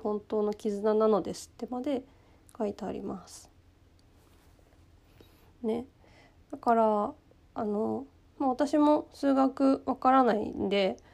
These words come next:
これは私の読み取ったイメージなんですけど、多分その行列とかマトリックスって言ってる方は、うん、その一つ一つの数字、ゼロとか一とか並んでる、それ自体には、えっと、それ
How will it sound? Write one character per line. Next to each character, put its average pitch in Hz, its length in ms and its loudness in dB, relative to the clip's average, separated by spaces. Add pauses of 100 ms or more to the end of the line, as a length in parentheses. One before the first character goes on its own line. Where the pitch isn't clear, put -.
(920)
こ 240 100 -4
れ 226 80 2
は 220 160 6
私 220 400 -2
の 226 220 2
読 - 160 -2
み 226 140 2
取 240 120 0
っ - 20 -16
た 226 140 2
イ 226 60 4
メ 233 140 6
ー - 20 2
ジ 214 100 -2
な 196 100 -4
ん 196 60 -8
で 196 80 -10
す - 140 -18
け 233 140 -6
ど、 285 220 2
多 302 140 0
分 262 120 2
そ 240 100 -2
の 226 120 2
行 262 220 2
列 294 260 0
と 285 120 -4
か 226 100 0
マ 208 140 0
ト 240 100 -2
リ 269 120 2
ッ 269 60 -8
ク 240 120 -2
ス 190 140 -6
っ - 20 -14
て - 100 -20
言 196 120 -4
っ - 20 -20
て - 180 -4
る 214 80 -2
方 220 300 0
は、 262 280 2 (540)
う 277 40 -2
ん、 247 300 -4
そ 240 140 -4
の 240 180 -2
一 330 220 -2
つ 370 160 0
一 370 200 -2
つ 381 100 -4
の 220 100 2
数 247 280 -2
字、 240 320 -2 (440)
ゼ 262 100 4
ロ 226 100 0
と - 120 -6
か - 100 -6
一 - 180 -10
と 220 100 -6
か 202 120 -6
並 208 320 -4
ん 220 40 -2
で 220 80 -2
る、 220 100 -4
そ 269 100 -2
れ 294 120 0
自 294 160 0
体 302 240 2
に 220 120 -4
は、 226 360 2 (1160)
え 214 140 -4
っ 208 40 -12 (380)
と、 240 160 -8
そ - 140 -6
れ 339 180 0